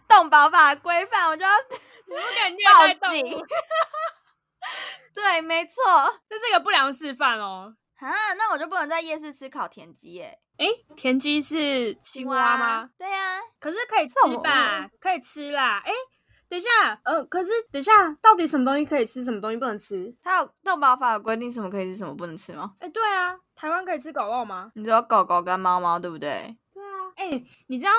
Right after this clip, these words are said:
Speaker 2: 吃狗跟吃猫咪的话，是罚二十五万欸。
Speaker 1: 因为他说，你看，它里面有一条是宰杀犬猫或贩卖、购买、使用或持有其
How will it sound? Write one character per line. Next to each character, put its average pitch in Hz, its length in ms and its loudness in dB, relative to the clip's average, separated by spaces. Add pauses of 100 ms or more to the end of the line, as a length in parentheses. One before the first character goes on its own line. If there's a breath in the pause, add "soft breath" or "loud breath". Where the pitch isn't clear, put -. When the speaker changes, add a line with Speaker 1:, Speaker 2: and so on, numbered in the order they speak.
Speaker 2:
吃 392 200 -8
狗 262 280 -2
跟 262 220 -6
吃 294 460 -12
猫 277 260 0
咪 269 340 -10
的 226 180 -4
话， 240 480 -4 (180)
是 - 280 -12
罚 233 220 -2
二 285 140 -4
十 247 160 -14
五 196 160 -12
万 208 260 -6
欸。 - 260 -20
Speaker 1:
因 330 120 -8
为 392 140 -2
他 330 240 4
说， 294 520 2
你 214 120 -10
看， 220 400 -2
它 294 160 -4
里 285 80 -4
面 247 160 -2
有 226 60 0
一 240 40 -6
条 226 220 2
是 226 140 -6
宰 190 260 0
杀 196 260 -2
犬 196 320 -8
猫 156 320 -4
或 185 140 -6
贩 185 260 -4
卖、 170 220 -6
购 147 240 -2
买、 101 220 -10
使 - 240 -12
用 117 340 -8
或 196 180 -2
持 123 440 -14
有 135 240 -8 (300 soft breath)
其 - 500 -18